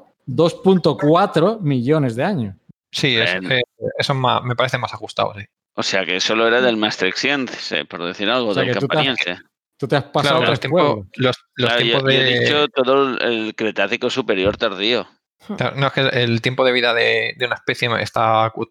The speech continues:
Speaker 2: acotado y, bueno, tenemos que tener en cuenta que, que el Tyrannosaurus Rex desapareció por el, por el meteorito. A lo mejor hubiera, yo qué sé, es que no sé cuánt-, qué tasa de, de reposición tienen, pero a lo mejor que una especie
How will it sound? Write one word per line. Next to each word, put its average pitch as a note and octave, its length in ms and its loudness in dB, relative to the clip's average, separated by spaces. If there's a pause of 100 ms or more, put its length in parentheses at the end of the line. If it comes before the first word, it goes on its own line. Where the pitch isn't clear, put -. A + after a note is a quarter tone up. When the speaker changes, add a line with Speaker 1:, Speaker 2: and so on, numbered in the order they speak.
Speaker 2:
acotado B2 600 0
y, A#2+ 60 -2
bueno, A2+ 200 2
tenemos G2+ 240 -2
que A#2+ 60 -20
tener A2 180 -2
en A2 60 -12
cuenta A2 220 -2
que, G2+ 500 0 (420)
que A#2 100 0
el G2+ 420 2
Tyrannosaurus G#2 540 0
Rex A2 260 -2
desapareció G#2+ 560 -2
por A2 180 0
el, F2 400 -2 (260)
por A2 120 0
el F#2+ 60 -2
meteorito. G2 380 0
A - 20 0
lo F#2 60 -2
mejor G2+ 220 0
hubiera, G2+ 580 2 (400)
yo G#2+ 80 -2
qué F2 80 0
sé, F#2+ 160 -2 (120)
es - 100 -6
que C#3+ 60 -4
no C3 60 -4
sé C#3 80 0
cuánt-, A#2+ 260 -4
qué B2+ 120 -2
tasa A#2 240 0
de, G2+ 420 0 (380)
de A#2 120 0
reposición G#2+ 520 -2
tienen, B2 320 0
pero G#2 140 0
a - 20 2
lo F#2+ 60 -2
mejor G#2+ 280 0
que F#2+ 300 2
una A2 200 -4
especie G#2 460 0